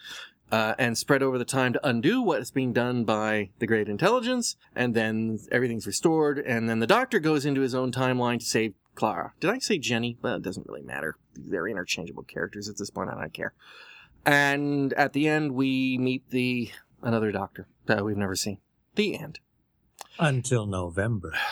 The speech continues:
Speaker 1: Um, what do you make of this episode?
Speaker 2: Um, it, it half drove me crazy.
Speaker 1: Which half?
Speaker 2: Uh, the half with the Doctor and, uh, ev-, everything involving ju-, that, I, I should say,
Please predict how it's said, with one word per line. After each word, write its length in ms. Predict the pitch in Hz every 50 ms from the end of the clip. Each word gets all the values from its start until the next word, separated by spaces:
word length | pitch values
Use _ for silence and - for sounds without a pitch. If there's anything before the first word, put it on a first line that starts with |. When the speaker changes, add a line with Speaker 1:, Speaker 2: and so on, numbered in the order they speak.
| - - - - - - - - - - - _ _ _ _ _ _ _ _ _ - - - - - - - - - _ _ -
Speaker 1:
Um, 520 | - - 170 170 180 175 175 170 156 139 - -
what 80 | - 233
do 20 |
you 60 | 185
make 160 | 127 107 101 104
of 80 | 101
this 180 | 101 92 - -
episode? 420 | 107 98 104 - - 107 104 101 - _ _ _ _ _ _ _ _
Speaker 2:
Um, 440 | - - 143 139 135 139 135 143 - -
it, 200 | 156 147 165 - - _ _ -
it 120 | 160 156
half 520 | 143 - - - - 165 170 160 - -
drove 260 | - - 143 135 120 98
me 140 | 117 113
crazy. 500 | 110 - - 110 104 104 98 98 95 92 - _ _ _ _ _ _ _ _ _ _ _ - - - _ - - - _ - _ _ _ _ -
Speaker 1:
Which 160 | 156 165 -
half? 360 | 170 175 147 104 98 - - _ _ _ _ _ _ _ - - -
Speaker 2:
Uh, 500 | - 151 139 139 135 135 131 131 127 131 131 - - _ _ _ _ _
the 220 | - 143 131 143 131
half 340 | 113 - 139 139 139 135 -
with 100 | 123 -
the 80 | 120
Doctor 520 | 110 113 104 101 95 95 - 104 90 87 - _ _ _ _ _ -
and, 400 | 131 123 117 117 113 110 107 110 -
uh, 100 | 131 135 135 - -
ev-, 180 | - 151 143 139
everything 340 | - 139 135 127 120 135 131
involving 360 | 123 113 123 120 120 120 117
ju-, 100 | 110 143 - _ - - - - - - -
that, 160 | - 156 196
I, 240 | 190 190 180 190 214
I 40 | 190
should 140 | 180 - 185
say, 240 | - 185 165 151